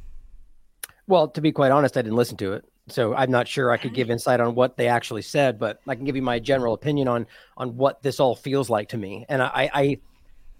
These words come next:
I find it really hard to understand why people are basically leaning into, like, whether it's Tucker on X or, you know, all these different dynamics. Like, let me say this first, actually. It's a good thing that he was brought back on Twitter.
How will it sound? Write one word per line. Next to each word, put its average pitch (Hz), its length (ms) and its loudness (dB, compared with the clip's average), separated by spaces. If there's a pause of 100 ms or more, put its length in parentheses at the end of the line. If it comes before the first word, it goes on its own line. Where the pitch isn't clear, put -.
(180)
I 156 60 4
find 214 260 4
it 208 60 0
really 196 360 4
hard 170 500 4
to 143 80 0
understand 139 680 0
why 127 200 4
people 139 580 -4 (500)
are 139 360 6 (760)
basically 196 480 2
leaning 170 580 0
into, 156 640 0
like, 135 240 0
whether 151 300 4
it's - 140 -8
Tucker 175 500 -2
on 156 180 0
X - 540 -4 (260)
or, 151 380 2
you 175 100 -4
know, 156 120 0
all 180 180 6
these 185 160 2
different 170 320 0
dynamics. 147 560 0
Like, - 140 0
let 254 160 -4
me 262 120 -2
say 226 160 2
this 165 140 -2
first, 151 300 0
actually. 98 480 -6
It's 190 120 4
a 208 40 4
good 185 320 4
thing 170 160 4
that 156 120 2
he 156 140 -2
was 143 140 0
brought 135 200 2
back 135 200 2
on 117 100 0
Twitter. 85 380 -8